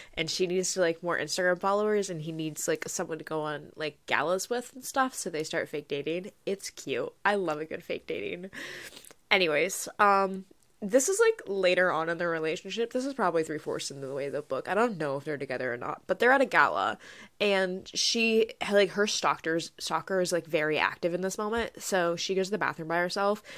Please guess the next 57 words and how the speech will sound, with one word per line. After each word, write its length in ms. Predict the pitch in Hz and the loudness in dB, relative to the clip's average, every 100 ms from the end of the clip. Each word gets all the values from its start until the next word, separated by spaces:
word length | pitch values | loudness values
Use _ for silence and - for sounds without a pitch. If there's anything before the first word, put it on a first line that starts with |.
| - - - - | -16 -18 -6 0
and 160 | 196 | 0
she 160 | - 208 | 0 2
gets, 200 | 220 233 | 2 4
like, 200 | 226 - _ _ - | 2 0 _ _ -4
she's 180 | 220 | 2
like, 160 | 220 - | 2 2
"Peop-, 220 | 214 220 _ - | -2 -4 _ 0
someone's 300 | 214 185 - | 0 0 4
staring 300 | 269 285 196 | 8 8 6
at 80 | 147 | 0
me." 120 | 139 | -6
So 120 | - 202 | -2 -2
you're 80 | |
sitting 160 | 214 214 | 0 -2
there 100 | 208 | 0
like, 160 | 196 175 | 2 2
"Oh 60 | 185 | -2
my 100 | 190 | 2
God, 260 | 220 185 - - - | 4 4 2 -12 0
is 80 | 208 | 0
her 80 | 175 | 2
stalker 320 | - 214 247 | 2 2 4
there?" 260 | 240 247 240 - | 4 4 2 2
Like, 160 | 190 | 2
all 120 | 196 | 2
this 160 | 220 214 | 0 0
stuff. 260 | - 220 196 | 4 4 2
Like, 100 | - | -2
she's 180 | 214 | -2
like, 140 | 190 - | 0 -2
"I 60 | |
feel 160 | - 233 | -2 -2
like 100 | 208 | 0
eyes 200 | 214 233 | 2 2
are 80 | 202 | 0
on 80 | 175 | -4
me." 160 | 170 170 - - - | -6 -8 -12 -16 -10
And 140 | 190 | -8
she 100 | 190 214 | -8 -4
just, 180 | 254 | -2
like, 160 | 311 262 | -2 0
gets 160 | 247 - | 0 0
groped 420 | - 147 165 - | -2 -2 -2 -4
by 100 | 185 | -4
some 200 | 190 170 | -4 -6
random 260 | 160 170 175 | -2 -2 -2
dude 140 | 165 | -2
in 120 | 165 | -4
the 80 | 156 | -6
hallway. 500 | 151 147 175 202 220 - _ _ _ _ - - - - | -6 -2 0 0 0 -10 _ _ _ _ -10 -10 -8 -2
And 140 | 240 226 | -2 2
so 140 | 233 | 2
she 160 | 220 214 | 2 0
tells 420 | 233 208 202 - | 2 2 2 -2
Christian 360 | - 480 - 107 | 0 -2 -2 -4
about 220 | 85 - | -2 0
it, 200 | 120 | -2